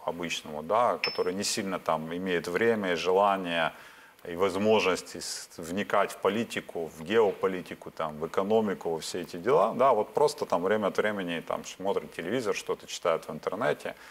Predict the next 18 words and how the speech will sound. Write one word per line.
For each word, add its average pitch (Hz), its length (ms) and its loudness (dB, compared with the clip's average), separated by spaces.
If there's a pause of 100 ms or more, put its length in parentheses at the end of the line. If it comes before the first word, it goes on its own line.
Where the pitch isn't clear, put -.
(400)
и - 20 -20
так 90 120 -8
далее. 85 300 2
Если 127 200 0
ему 131 320 4 (640)
там, 85 500 0 (260)
э, 87 40 -8
изо 95 160 2
дня 120 220 2
в 92 240 -2
день, 90 380 0 (720)
э, 85 520 -8 (120)
по 107 100 2
всем 120 340 0
каналам, 85 680 2 (320)
а, - 460 -6
повторять, 101 680 2
к-, - 100 -16